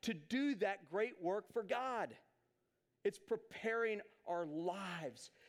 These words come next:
to get out and to do something amazing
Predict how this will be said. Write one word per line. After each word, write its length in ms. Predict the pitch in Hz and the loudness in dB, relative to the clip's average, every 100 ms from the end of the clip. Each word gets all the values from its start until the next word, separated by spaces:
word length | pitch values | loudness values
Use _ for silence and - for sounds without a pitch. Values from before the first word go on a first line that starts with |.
| - _ - | -20 _ -4
to 140 | 220 156 | -4 -2
get 180 | 139 214 - _ - | 2 2 0 _ -10
out 540 | 180 196 196 180 - - _ _ _ - | -6 -4 -2 -4 -8 -14 _ _ _ -14
and 100 | 139 | -14
to 80 | 139 120 | -12 -12
do 140 | 135 143 | -6 -6
something 340 | - 110 117 | -4 -8 -10
amazing 800 | 107 110 113 - 135 117 - - | -12 -12 -14 -16 -16 -18 -20 -20